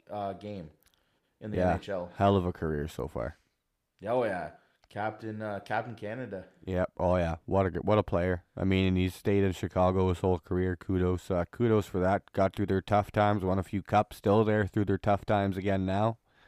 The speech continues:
Speaker 1: Well, he'll, yeah, he'll be a, um,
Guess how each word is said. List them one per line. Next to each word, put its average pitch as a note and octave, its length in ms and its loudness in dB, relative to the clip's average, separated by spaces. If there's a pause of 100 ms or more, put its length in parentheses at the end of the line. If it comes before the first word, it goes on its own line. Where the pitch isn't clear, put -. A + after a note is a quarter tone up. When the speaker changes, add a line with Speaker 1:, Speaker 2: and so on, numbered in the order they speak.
(1160)
Speaker 1:
Well, A#2+ 240 0
he'll, D3 440 0
yeah, G2 220 -2
he'll C3+ 200 0
be C3+ 180 -4
a, G#2+ 220 -2 (220)
um, F2+ 480 -6